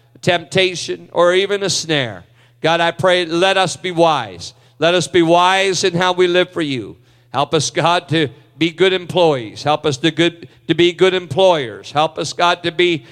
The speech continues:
a good Christian, God, not only at church, but also, God, in the world that we live. Let your power and spirit work through our lives, God, that we are a positive influence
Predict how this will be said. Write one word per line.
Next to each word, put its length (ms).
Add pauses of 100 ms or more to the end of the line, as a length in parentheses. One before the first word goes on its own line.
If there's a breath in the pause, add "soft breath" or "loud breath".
(140)
a 100
good 220
Christian, 580
God, 240
not 240
only 360
at 280
church, 440 (240 soft breath)
but 120
also, 600 (220 loud breath)
God, 280
in 160
the 80
world 340
that 160
we 120
live. 360 (260 soft breath)
Let 320
your 140
power 480
and 100
spirit 380
work 260
through 180
our 180
lives, 420
God, 340
that 180
we 240
are 420 (220 loud breath)
a 160
positive 1040
influence 800